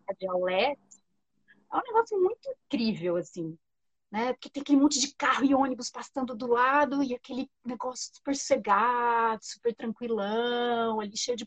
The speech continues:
planta, tudo crescendo. Então é um pouco isso, assim, a, a minha história com as plantas.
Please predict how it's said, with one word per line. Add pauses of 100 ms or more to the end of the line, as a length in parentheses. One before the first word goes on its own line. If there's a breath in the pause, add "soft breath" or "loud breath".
planta,
tudo
crescendo. (720 loud breath)
Então
é
um
pouco
isso,
assim,
a,
a
minha
história
com
as
plantas.